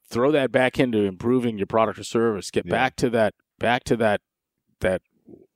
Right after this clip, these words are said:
Speaker 1: relationship with the person coming through the door. Do such a good job with them that they go home and become one of those annoying people that won't shut up,
Speaker 2: Right,
Speaker 1: up
Speaker 2: right,
Speaker 1: about,
Speaker 2: right. <laughs>
Speaker 1: about
Speaker 2: Right, right.
Speaker 1: CrossFit.
Speaker 2: Yeah.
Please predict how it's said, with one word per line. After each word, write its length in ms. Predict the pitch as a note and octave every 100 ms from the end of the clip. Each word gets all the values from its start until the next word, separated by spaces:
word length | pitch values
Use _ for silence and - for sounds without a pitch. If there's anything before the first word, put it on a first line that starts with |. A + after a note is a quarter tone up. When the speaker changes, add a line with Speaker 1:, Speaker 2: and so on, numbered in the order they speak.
| _
Speaker 1:
relationship 640 | - F#2+ A2+ A#2 - F#2+ -
with 80 | F2+
the 60 |
person 280 | F2 A2 G#2+
coming 220 | G2 F#2+
through 140 | F2+ F#2
the 100 | F2+
door. 360 | F#2+ A2+ G2 E2+ _ _ - _ _
Do 120 | - A2
such 360 | - - D3+
a 60 | E3+
good 200 | C3+ C3
job 360 | G#2+ A#2+ A#2
with 120 | G2+ -
them 480 | C#3+ C#3 F2+ G#2+ - _ _ _ _ _
that 300 | G#2+ G#2+ G2+ -
they 200 | A2+ C#3
go 200 | C#3+ B2
home 300 | A2 A2 G#2
and 80 | G2+
become 220 | G2+ G#2
one 80 | G2+
of 40 |
those 120 | F#2+
annoying 340 | F#2+ G2 F#2+ F#2+
people 320 | F#2+ F2+ F#2
that 200 | F2 D#2+
won't 260 | F2+ F2 -
shut 380 | - E2 E2+ -
up, 100 | - F2+
Speaker 2:
Right, 140 | F#2
Speaker 1:
up 60 | F#2
Speaker 2:
right, 140 | F#2
Speaker 1:
about, 40 | F2
Speaker 2:
right. 220 | E2 D#2+ -
<laughs> 100 | -
Speaker 1:
about 220 | G#2 F#2
Speaker 2:
Right, 60 |
right. 160 | F2+ F2
Speaker 1:
CrossFit. 420 | G#2+ A2 - - - _
Speaker 2:
Yeah. 240 | - F#2